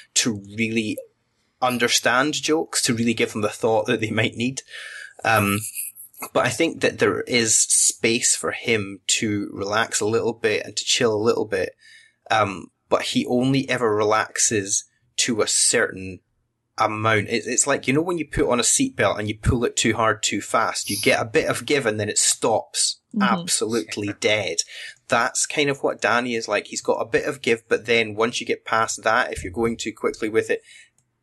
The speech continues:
Speaker 1: it absolutely stops dead in its tracks. And so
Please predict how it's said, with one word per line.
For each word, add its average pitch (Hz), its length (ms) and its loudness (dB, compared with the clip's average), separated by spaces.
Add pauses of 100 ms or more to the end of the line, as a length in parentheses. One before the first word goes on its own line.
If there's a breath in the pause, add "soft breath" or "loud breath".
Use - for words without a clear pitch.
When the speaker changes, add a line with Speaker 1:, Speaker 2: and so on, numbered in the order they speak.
Speaker 1:
it 127 160 -2 (160)
absolutely 113 720 -2
stops - 460 -2
dead 98 240 0
in 95 80 -14
its - 180 -10
tracks. - 640 -4 (640 loud breath)
And 113 300 -2
so 131 400 2